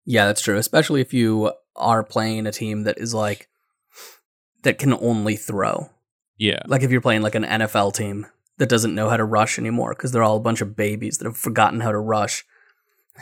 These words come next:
Speaker 2: Yeah.
Speaker 1: Bring back rushing games. Uh, yeah, so, like, uh, basically I want it to be a little more free flow in that way.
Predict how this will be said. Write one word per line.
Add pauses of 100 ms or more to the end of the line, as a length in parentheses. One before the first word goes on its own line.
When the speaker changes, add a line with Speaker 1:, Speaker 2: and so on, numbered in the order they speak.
(500)
Speaker 2:
Yeah. (200)
Speaker 1:
Bring
back
rushing
games. (1600)
Uh, (100)
yeah,
so,
like, (120)
uh,
basically
I
want
it
to
be
a
little
more
free
flow
in
that
way.